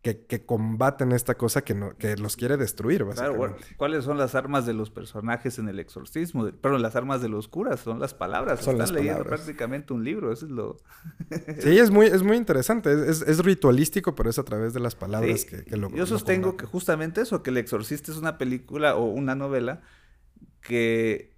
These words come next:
Speaker 2: la gente suele recordar más las escenas, como dice Alejandro, pues, las profanaciones o las escenas intensas, la cabeza girando, el vómito, eh, la, eh,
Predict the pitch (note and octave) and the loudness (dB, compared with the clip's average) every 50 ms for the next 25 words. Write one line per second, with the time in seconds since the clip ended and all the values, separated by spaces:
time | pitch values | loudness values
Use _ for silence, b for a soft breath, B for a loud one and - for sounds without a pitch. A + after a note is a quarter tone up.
0 | _ _ - A#2+ B2+ A#2+ - D3 D3+ C#3+ D#3+ D3+ C#3+ D3+ D#3 D3 D3+ C#3 C#3 B2+ | _ _ -6 -4 -4 -2 -2 -4 -2 -2 -2 0 0 2 2 2 2 2 0 0
1 | - B2+ B2 B2 B2+ C3 C3 C3+ C3+ C3+ C3 C3 C3+ C3 A#2 A2+ - A#2+ G#2+ - | 0 0 2 2 2 2 0 0 0 0 0 2 0 0 0 0 -4 -10 -10 -6
2 | - C#3 C3 C3+ C3+ C3+ C3 C3 B2+ B2+ - - - - _ _ _ _ _ _ | -2 -2 -2 0 0 0 0 -2 -2 -6 -10 -14 -18 -20 _ _ _ _ _ _
3 | _ - - G#2+ G#2+ G#2+ G#2+ A2 A2+ - B2+ A#2 A2 A2 - B2+ B2+ C3 C3 B2+ | _ -14 -12 -10 -8 -8 -8 -10 -8 -8 -6 -6 -6 -4 -2 0 0 0 -2 -4
4 | A#2+ A2 - G#2+ G#2+ G2+ G#2+ - _ - A2 G#2+ - G#2+ G#2 G#2+ G2 - - C#3 | -8 -10 -10 -10 -10 -10 -10 -12 _ -16 -16 -10 -6 -6 -4 -4 -6 -4 -2 0
5 | C#3 D3 D3 C#3+ B2 B2 A#2+ A2+ A2 A2 G#2+ G#2 - B2 A#2+ B2 B2 A#2+ A#2+ A2 | 0 0 0 -2 -4 -4 -4 -4 -4 -6 -8 -8 -6 -6 -4 -4 -4 -6 -8 -10
6 | A2 A2 - B2+ B2 B2 B2 B2 B2+ A2+ A2 A2 B B B B B B _ - | -12 -6 -4 -2 -2 -2 -2 -2 -4 -4 -4 -6 B B B B B B _ -6
7 | G2+ G#2 - G#2+ A2 A2 A2 A2 A2+ A2 - G#2+ A2 A#2 A#2 A#2 A#2 A2+ A2+ A2+ | -6 -4 -4 -4 -2 -4 -4 -4 -6 -8 -6 -6 -4 -2 -2 -2 -2 -2 -4 -4
8 | A2+ G#2 G#2 A2+ B B B B _ - G2+ G#2+ G#2+ A2 A#2+ B2 B2 A#2+ A#2 A2+ | -6 -6 -8 -10 B B B B _ -6 -4 -4 0 2 4 4 4 4 2 0
9 | G#2+ A2 - A#2 A#2 A2+ A2 G#2+ G#2+ G#2 G2+ F#2+ - b b b b b b b | -2 -4 -4 -4 -2 -2 -2 -4 -4 -6 -6 -8 -10 b b b b b b b
10 | _ _ _ _ _ _ _ _ _ _ - - G#2 G#2+ G#2 G#2 G2+ F#2 F2+ F#2 | _ _ _ _ _ _ _ _ _ _ -10 -6 -4 -2 -2 0 0 0 0 0
11 | D#2 D2 G2 G2 F#2+ F#2+ F#2+ - | 0 -2 -2 -4 -4 -6 -8 -10